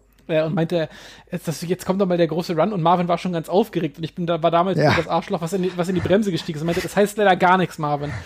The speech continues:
Speaker 1: Er hat einen Vertrag unterschrieben, der redet jetzt einmal kurz bei Talking Smack und danach kommt wieder nix.“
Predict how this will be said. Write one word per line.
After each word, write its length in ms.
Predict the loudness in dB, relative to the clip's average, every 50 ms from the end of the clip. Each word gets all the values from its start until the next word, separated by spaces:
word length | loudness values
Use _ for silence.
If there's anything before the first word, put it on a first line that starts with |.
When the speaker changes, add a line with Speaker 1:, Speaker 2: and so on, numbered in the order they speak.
| -4 -2 2
Speaker 1:
Er 60 | 2
hat 120 | 0 0 0
einen 100 | -2 -2
Vertrag 300 | -2 2 2 2 2 2
unterschrieben, 300 | 0 -2 -4 -4 -2 0
der 100 | 2 2
redet 180 | 2 0 0 -2
jetzt 140 | -4 -4
einmal 180 | -2 -2 -2 -2
kurz 160 | -2 -4 -4
bei 80 | -4 -6
Talking 320 | -6 -4 -6 -6 -6 -10
Smack 260 | -8 -4 -4 -4 -4
und 80 | -2 -4
danach 240 | -2 -2 -2 -2 -2
kommt 220 | -4 -4 -4 -4
wieder 160 | -4 -4 -2
nix.“ 240 | -2 -2 -4 -6 -12